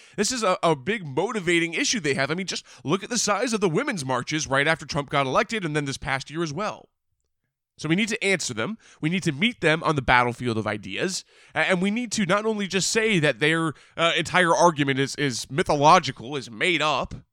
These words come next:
but we need to provide something as well. Because unfortunately, that's what people see politics as. It's not just,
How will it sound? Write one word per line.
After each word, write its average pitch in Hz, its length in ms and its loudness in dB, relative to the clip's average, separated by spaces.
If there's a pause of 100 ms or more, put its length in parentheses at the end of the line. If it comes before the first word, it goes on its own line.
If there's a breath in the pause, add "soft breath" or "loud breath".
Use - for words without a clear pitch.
(420)
but 151 140 0
we 185 80 -2
need 214 160 -4
to 190 60 -10
provide 175 640 0 (220 loud breath)
something 139 380 -2
as 120 140 -2
well. 110 300 -2 (600)
Because 180 220 -4
unfortunately, 196 560 -2
that's 165 240 0
what 190 120 -6
people 175 220 -8
see 160 160 -10
politics 160 580 -2
as. - 280 -20 (280 loud breath)
It's 135 160 -6
not 185 180 2
just, 175 360 4